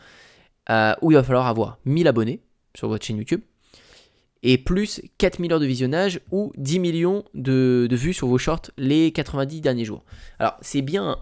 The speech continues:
ou. Vous voyez, il y a écrit or ici. Parce qu'il y en a beaucoup qui pensent qu'il faut les trois ou il y en a beaucoup qui pensent qu'il faut absolument ces dix millions. Non, vous n'êtes pas obligé d'avoir dix millions de vues sur les shorts. C'est-à-dire, c'est un ou. C'est soit vous en avez quatre mille, soit vous avez dix millions de vues. Dans les deux cas, c'est pas si simple à avoir. C'est-à-dire, euh, quatre mille heures de visionnage,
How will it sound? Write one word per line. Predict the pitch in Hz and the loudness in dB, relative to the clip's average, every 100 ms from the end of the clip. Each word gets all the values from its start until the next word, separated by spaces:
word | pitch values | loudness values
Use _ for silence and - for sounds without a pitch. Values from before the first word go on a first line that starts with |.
| - | -4
ou. | 165 - | -4 -4
Vous | 113 | 2
voyez, | 131 | 6
il | 170 | 6
y | |
a | 123 | 4
écrit | - - - - | 2 -6 -2 2
or | 131 110 | 2 2
ici. | 110 - - - _ | -6 -10 -14 -20 _
Parce | - 143 | -4 0
qu'il | 139 | 0
y | |
en | |
a | |
beaucoup | 151 180 | 0 -4
qui | 202 - | -6 -2
pensent | 165 175 | -2 -2
qu'il | 135 | -4
faut | - | -2
les | 127 | -2
trois | - 139 160 | 0 2 4
ou | 165 | 4
il | |
y | 127 | 2
en | |
a | 120 | 0
beaucoup | 127 | -4
qui | 160 - | -12 -6
pensent | 156 | -6
qu'il | - | -4
faut | 127 | -4
absolument | - 135 147 | -2 -2 -4
ces | 135 | -6
dix | 127 | -4
millions. | 131 123 - - | -4 -4 -6 -6
Non, | 185 175 - - _ _ | -4 -4 -10 -20 _ _
vous | 139 | -4
n'êtes | 160 | 2
pas | 208 | 2
obligé | 151 | 2
d'avoir | 156 127 151 117 | 2 2 2 2
dix | 131 127 147 | -4 -4 -2
millions | 127 120 | 0 0
de | 117 | 0
vues | 147 | -2
sur | - | -2
les | 120 | -2
shorts. | - - | -4 -8
C'est-à-dire, | - - 110 143 - _ _ | -8 -4 0 0 -2 _ _
c'est | - 139 | -2 2
un | 135 - | 2 2
ou. | 120 131 _ - | -6 -6 _ -12
C'est | 117 | 0
soit | - 180 | 4 4
vous | 147 | 4
en | |
avez | 135 117 | 0 0
quatre | 113 | -2
mille, | 139 165 - _ | -4 -6 -8 _
soit | 135 | -2
vous | 135 | 2
avez | 135 | 4
dix | 131 135 | 2 0
millions | 135 127 | -2 -4
de | |
vues. | 110 | -6
Dans | 139 139 | 2 4
les | 156 | 6
deux | 180 | 4
cas, | 202 | 2
c'est | 220 | -2
pas | - 170 | -2 -2
si | - | -2
simple | - 160 143 | -6 -4 0
à | 135 | 2
avoir. | 131 107 | 2 -2
C'est-à-dire, | - 113 131 120 | -4 0 2 4
euh, | 117 | 2
quatre | 113 135 | 0 -4
mille | 147 139 | 0 0
heures | 135 | 2
de | |
visionnage, | 117 113 117 120 175 139 | 0 -4 -4 -2 -2 -4